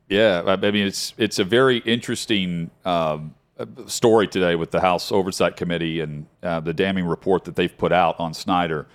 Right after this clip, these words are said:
Armando Salguero will join us, uh, coming up in about twenty minutes. We'll dive in on all the N F L headlines. It will include that as well.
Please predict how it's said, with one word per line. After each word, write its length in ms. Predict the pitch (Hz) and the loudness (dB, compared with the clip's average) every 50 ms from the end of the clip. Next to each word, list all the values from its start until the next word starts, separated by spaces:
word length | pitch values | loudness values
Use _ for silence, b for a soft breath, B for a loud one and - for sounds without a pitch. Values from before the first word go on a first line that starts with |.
| b b b b b | b b b b b
Armando 300 | - 98 120 127 123 117 | -2 2 2 2 2 2
Salguero 520 | 101 - 113 101 90 90 101 104 110 104 | 2 2 2 2 2 2 2 4 4 2
will 140 | 95 92 95 | 2 0 -2
join 320 | 87 - 104 101 98 95 92 | -2 -2 -2 0 0 0 -2
us, 240 | 90 - - - | -4 -6 -4 -2
uh, 160 | 113 101 95 92 | 0 0 0 0
coming 200 | - 147 151 147 | 0 -2 0 0
up 60 | 135 | -2
in 80 | - | 0
about 160 | 120 104 110 - | 0 0 0 -2
twenty 260 | - 113 113 101 92 | -2 -2 -2 -2 0
minutes. 320 | 87 98 95 87 82 - | -2 -2 -2 -4 -4 -6
We'll 100 | 95 92 | -6 -2
dive 260 | 80 98 95 92 85 | 0 2 2 2 2
in 100 | 92 90 | 0 -2
on 80 | 87 87 | -2 -2
all 220 | 92 104 101 104 | 0 2 2 2
the 120 | 98 101 104 | 2 0 -2
N 80 | 95 | -4
F 120 | 92 - 95 | -2 0 0
L 60 | 90 | 0
headlines. 500 | 82 98 95 92 95 92 92 90 82 92 | 0 0 0 0 0 0 0 -2 -4 -6
It 100 | 92 - | -6 -4
will 160 | 95 95 95 | -2 0 0
include 300 | 92 87 - - 90 85 | 0 -2 -4 -6 -4 -2
that 240 | 80 90 87 87 - | 0 0 0 0 -2
as 120 | 85 76 | -6 -6
well. 360 | - 82 95 95 95 98 95 | -2 0 2 4 2 2 0